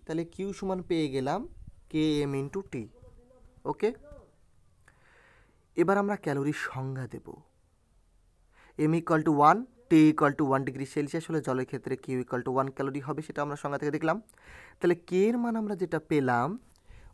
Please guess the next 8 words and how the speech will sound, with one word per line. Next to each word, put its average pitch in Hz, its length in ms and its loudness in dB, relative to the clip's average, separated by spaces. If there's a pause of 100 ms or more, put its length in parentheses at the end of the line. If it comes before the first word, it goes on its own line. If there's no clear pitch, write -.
ওয়ান 151 300 -2
calorie 143 640 -2
per 135 280 0 (220)
gram 127 260 -6 (160)
degree 131 260 -10 (120)
Celsius। 113 600 -12 (1000)
বোঝা 151 220 4
গেল? 156 200 6